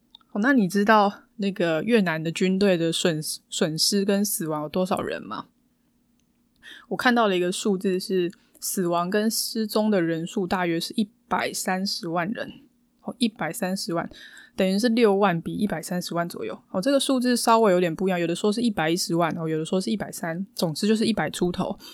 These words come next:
那不管是哪一个，呃，美军死亡人数跟越南的这个人数都差很多。那到最后，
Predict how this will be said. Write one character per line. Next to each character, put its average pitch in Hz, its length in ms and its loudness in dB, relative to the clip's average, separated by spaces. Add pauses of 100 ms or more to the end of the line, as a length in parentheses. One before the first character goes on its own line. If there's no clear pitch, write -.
(340)
那 311 80 2
不 320 160 4
管 208 260 4
是 247 100 6
哪 196 180 6
一 175 80 -2
个， 185 260 2 (220)
呃， 196 100 2
美 180 160 2
军 254 220 4
死 - 240 -2
亡 165 180 0
人 170 180 -2
数 233 200 0
跟 220 280 2 (220)
越 262 160 4
南 156 260 0
的 160 140 -2
这 202 100 0
个 208 120 6
人 170 120 2
数 208 140 0
都 208 100 0
差 233 300 0
很 147 380 -4
多。 170 280 -2 (840)
那 330 100 0
到 311 180 4
最 277 200 2
后， 262 280 4